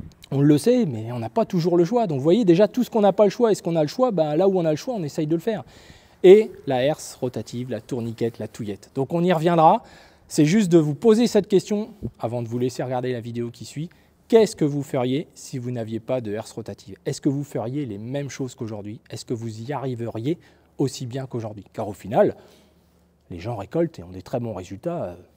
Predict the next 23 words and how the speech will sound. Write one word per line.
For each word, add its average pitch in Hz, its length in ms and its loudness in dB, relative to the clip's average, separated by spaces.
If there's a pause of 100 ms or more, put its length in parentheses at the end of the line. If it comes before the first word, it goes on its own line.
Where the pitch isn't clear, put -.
(320)
voilà, 135 240 -10
et 87 40 -18
moi 110 160 -12
je - 80 -18
suis - 80 -16
pas 107 160 -14
toujours 113 320 -10
aussi 98 240 -16
bon 90 180 -12
qu'eux, 247 160 -8
sans - 180 -16
doute. 208 260 -10 (440)
Mais 117 240 -4 (840)
le 104 60 -14
sol 135 220 -4
vivant, 113 320 -8 (220)
ça - 200 -12
demande 113 300 -10
sans 110 160 -12
doute 120 160 -14
certains - 400 -14
petits 123 260 -14
sacrifices. - 560 -16